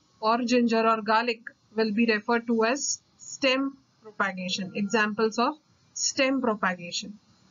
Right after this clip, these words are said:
But since they are present inside the ground, it is called as an underground stem. Underground root, carrot, radish, beetroot, sweet potato,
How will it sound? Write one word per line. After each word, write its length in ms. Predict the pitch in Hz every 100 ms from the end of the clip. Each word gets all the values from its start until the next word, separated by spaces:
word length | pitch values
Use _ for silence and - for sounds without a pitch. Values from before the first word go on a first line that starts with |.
| _ -
But 200 | 247 254
since 300 | 285 294 277
they 100 | 247
are 120 | 247
present 440 | 240 226 247 254
inside 520 | 233 233 214 277 277 262
the 80 |
ground, 360 | 233 226 220 214
it 100 | 214
is 160 | 220 -
called 260 | 208 202
as 180 | 220 240
an 180 | 254 294
underground 640 | 208 202 196 196 208 277 339 _ _ -
stem. 460 | - - 196 - - _ _ _ _ _ _ _ _ _ _ _ _ _ _ _ _ _ 240
Underground 560 | 247 262 277 285 277
root, 320 | 233 269 302 - _ -
carrot, 340 | 226 226 240 240
radish, 420 | 226 214 233 214
beetroot, 560 | 202 226 - 240 262 - _ _ -
sweet 480 | - 220 262 254
potato, 460 | 240 214 208 202 240